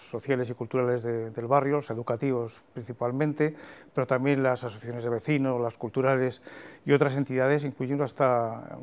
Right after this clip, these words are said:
alguna asociación de inmigrantes que habitualmente vienen participando de este trabajo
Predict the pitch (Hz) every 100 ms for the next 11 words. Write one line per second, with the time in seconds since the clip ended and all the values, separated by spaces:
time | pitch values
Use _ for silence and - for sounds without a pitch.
0 | 117 123 143 135 143 120 117 127 127 127
1 | 127 139 139 147 151 - - - - -
2 | _ 135 131 147 143 147 151 143 135 131
3 | 135 135 127 - 127 131 143 127 123 -
4 | 131 117 113 120 - 110